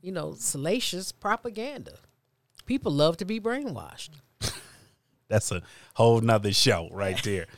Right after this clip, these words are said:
Speaker 2: So let me ask you this. Do, do you think it is, um, ex-, uh, expedient for us to be doing this? Do you think that it is helpful to the kingdom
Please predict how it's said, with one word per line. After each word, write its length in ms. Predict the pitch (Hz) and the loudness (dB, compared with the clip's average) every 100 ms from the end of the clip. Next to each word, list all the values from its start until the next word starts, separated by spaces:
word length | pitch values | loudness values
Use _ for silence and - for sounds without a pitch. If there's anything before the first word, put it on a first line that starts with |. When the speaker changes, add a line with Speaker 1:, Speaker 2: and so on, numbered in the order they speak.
| - - - - - | -20 -20 -20 -20 2
Speaker 2:
So 160 | 170 | 4
let 140 | 151 185 | 6 6
me 160 | 196 | 6
ask 240 | 156 147 - | 6 6 4
you 100 | 135 | 4
this. 260 | 120 98 | 4 2
Do, 260 | 117 127 120 120 - _ _ _ _ _ _ _ _ _ _ 123 | 0 0 0 -2 -16 _ _ _ _ _ _ _ _ _ _ -4
do 100 | 123 | 0
you 180 | 131 180 | 2 0
think 380 | - 160 143 - | 2 2 2 -2
it 220 | 131 120 | 4 4
is, 680 | 120 107 104 101 95 - - _ _ _ _ _ _ _ | 6 4 2 -2 -6 -12 -14 _ _ _ _ _ _ _
um, 460 | 95 95 90 - 95 113 _ _ | -6 -4 -6 -10 -14 -18 _ _
ex-, 180 | 139 120 _ _ _ _ _ _ | -4 -4 _ _ _ _ _ _
uh, 200 | 110 104 - | 2 2 2
expedient 800 | 135 - - 226 208 131 78 - _ _ _ _ _ _ _ _ | 0 2 2 4 4 2 -4 -10 _ _ _ _ _ _ _ _
for 320 | - 135 127 | 6 8 10
us 220 | 139 135 - | 10 8 6
to 160 | 139 | 0
be 180 | 120 110 | 2 0
doing 460 | 101 104 90 82 - | 2 0 -2 -8 -18
this? 260 | - - - _ _ | -20 -20 -20 _ _
Do 80 | 131 | 6
you 140 | 135 | 6
think 300 | 160 151 127 | 6 4 4
that 180 | - 110 | 6 6
it 160 | 110 104 | 6 2
is 160 | 98 - | 0 6
helpful 400 | 139 131 - 117 | 6 6 0 -2
to 140 | - | -2
the 100 | 107 | -4
kingdom 540 | 95 226 220 104 82 | -2 0 0 -2 -6